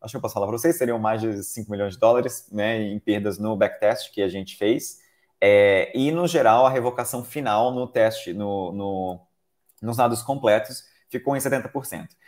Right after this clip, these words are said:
Então, tem um asterisco ali, só porque eu preciso explicar pra vocês que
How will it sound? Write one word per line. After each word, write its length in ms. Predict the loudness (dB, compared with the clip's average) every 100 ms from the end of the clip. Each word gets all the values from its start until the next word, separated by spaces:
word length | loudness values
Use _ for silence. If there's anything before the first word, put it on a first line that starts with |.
| _
Então, 160 | -4 -2
tem 140 | 0
um 60 | -2
asterisco 520 | 0 0 0 -2 0
ali, 200 | 2 2
só 140 | -2
porque 220 | -4 -4
eu 60 | -4
preciso 280 | -4 -8 -6
explicar 320 | -6 -2 0
pra 100 | 0
vocês 420 | -2 -2 -2 -4
que 260 | -2 -2